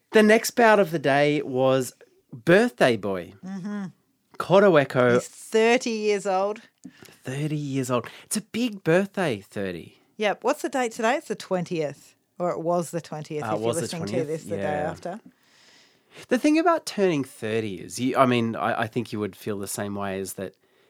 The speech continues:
Speaker 1: before, like, in the lead up to
Speaker 2: Mm-hmm.
Speaker 1: turning thirty, you're so stressed about turning thirty.
Speaker 2: Yeah.
Speaker 1: You're like, "My life's over." And
Speaker 2: Yeah,
Speaker 1: then
Speaker 2: it's a big
Speaker 1: as
Speaker 2: deal.
Speaker 1: soon as you turn thirty,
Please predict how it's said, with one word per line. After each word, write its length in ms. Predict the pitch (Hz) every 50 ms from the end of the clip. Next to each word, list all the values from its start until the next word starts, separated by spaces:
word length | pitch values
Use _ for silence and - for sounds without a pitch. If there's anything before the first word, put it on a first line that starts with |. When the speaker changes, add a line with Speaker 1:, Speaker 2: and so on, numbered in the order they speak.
| _ _ _ _ _ _ _ _ _ _ _ -
Speaker 1:
before, 840 | - 143 - - - - 147 147 151 160 165 165 165 160 151 143 - -
like, 200 | 143 131 - -
in 80 | 151 147
the 80 | 139
lead 300 | 135 131 135 143 147 156 165
up 120 | 151 -
to 80 | - -
Speaker 2:
Mm-hmm. 160 | 190 175 156
Speaker 1:
turning 220 | 123 113 107 107 104
thirty, 360 | - - 110 107 104 98 101
you're 140 | 98 98 95
so 440 | - - - - 139 120 127 123
stressed 380 | 113 - - - 107 101 - -
about 240 | 95 92 90 - -
turning 300 | - 104 98 92 90 -
thirty. 280 | - - 82 82 190
Speaker 2:
Yeah. 260 | 214 208 196 180 160 143 - _ _ _ _ _ _ _ _ _ _ _ _
Speaker 1:
You're 120 | _ 110 104
like, 120 | 90 -
"My 120 | 98 107
life's 380 | 107 107 104 104 107 107 - - - _
over." 320 | 117 135 147 151 151 143 151
And 180 | 135 123 123 127 143
Speaker 2:
Yeah, 80 | 156
Speaker 1:
then 80 | 165 170
Speaker 2:
it's 20 |
a 0 |
big 80 | - -
Speaker 1:
as 120 | 175 - -
Speaker 2:
deal. 100 | 170 160
Speaker 1:
soon 300 | 165 156 165 175 190 196
as 120 | 180 165
you 60 | 175
turn 300 | 151 - - 135 123 117
thirty, 600 | 110 - - 113 117 123 123 107 90 90 92 101